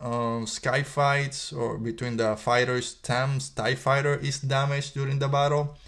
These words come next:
and Rocklin destroys one of the transports. There's only two remaining,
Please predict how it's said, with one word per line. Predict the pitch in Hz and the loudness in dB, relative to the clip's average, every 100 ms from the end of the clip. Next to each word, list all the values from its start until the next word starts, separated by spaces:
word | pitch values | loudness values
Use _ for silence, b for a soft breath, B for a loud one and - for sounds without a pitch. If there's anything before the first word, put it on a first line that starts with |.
| B B B | B B B
and | - 117 110 | -4 -2 -2
Rocklin | 107 120 123 127 127 123 123 107 | 4 4 4 0 -2 0 -4 -4
destroys | 113 110 - - 113 117 135 - | -4 -4 -6 -2 2 2 0 -2
one | 143 143 | 0 0
of | |
the | 151 | 0
transports. | 147 156 160 160 175 190 - - - | -2 0 0 0 -4 -4 -6 -16 -8
There's | 117 117 | -4 -2
only | 131 139 | 0 -2
two | 123 - 139 | -2 -4 -2
remaining, | 143 139 135 135 135 135 135 | 0 0 2 2 2 0 -2